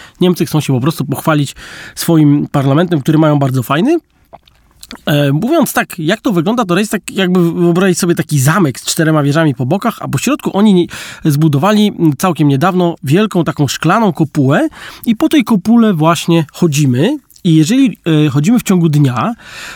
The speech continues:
to uwaga, uwaga, możemy po prostu patrzeć z góry, jak na dole trwają obrady niemieckiego parlamentu. Regularnie chodzimy w czasie, kiedy sto-, siedzą tam posłowie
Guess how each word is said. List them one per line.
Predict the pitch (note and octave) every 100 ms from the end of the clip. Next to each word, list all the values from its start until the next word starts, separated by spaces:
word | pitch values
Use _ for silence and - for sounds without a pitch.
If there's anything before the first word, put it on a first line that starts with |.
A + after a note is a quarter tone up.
| -
to | F3
uwaga, | F#3 D3 F3
uwaga, | E3 B2 C#3+ F3+
możemy | D#3 F#3 F3 E3+ D#3
po | D#3+
prostu | D#3+ F#3+ D#3 -
patrzeć | A3+ A3+ E3 G3+ - _ -
z | C3
góry, | C3 D3 F#3 C#3+ F#3+ F4+ D#4
jak | D3+ F#3+ C#4
na | A3+ E3
dole | D3 C#3 F3 C4+ -
trwają | - G3 B3
obrady | D3 D3 D#3+ G#3 A#3
niemieckiego | F3+ E3 C#3+ D#3+ F#3
parlamentu. | G3+ G#3+ A#3+ G#3+ C#3+
Regularnie | D3 E3+ F#3+ F#3+ G#3 G#3+
chodzimy | F3 D#3+ G3 F#3
w |
czasie, | F3 E3 G3
kiedy | F3 E3+
sto-, | E3 F#3+ F#3 E3
siedzą | F#3+ F#3 E3+
tam | E3
posłowie | D#3 - D#3 C#3+ A3